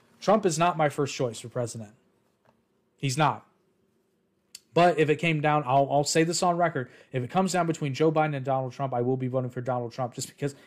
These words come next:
my wallet can't take four more years of Joe Biden. Um, but he's not my first choice. I don't particularly like Trump. I liked the Trump economy.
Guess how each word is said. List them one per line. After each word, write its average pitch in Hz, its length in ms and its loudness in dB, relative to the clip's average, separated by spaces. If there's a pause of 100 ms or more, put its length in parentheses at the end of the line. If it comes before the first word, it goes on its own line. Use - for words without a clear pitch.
(240)
my 160 180 4
wallet 160 320 2
can't 143 180 -4
take 135 160 -4
four 139 200 -2
more 123 160 -6
years 123 220 -4
of 107 60 -12
Joe 117 200 -6
Biden. 110 340 -6 (1300)
Um, 131 180 4
but 147 100 0
he's 160 160 -2
not 202 120 0
my 170 100 0
first 160 220 -4
choice. 156 360 -2 (240)
I 143 100 4
don't 170 200 4 (180)
particularly 175 800 0
like 156 300 -2
Trump. 202 340 -6 (220)
I 131 140 2
liked 139 380 0
the 131 80 -4
Trump 139 260 -4
economy. 151 560 -2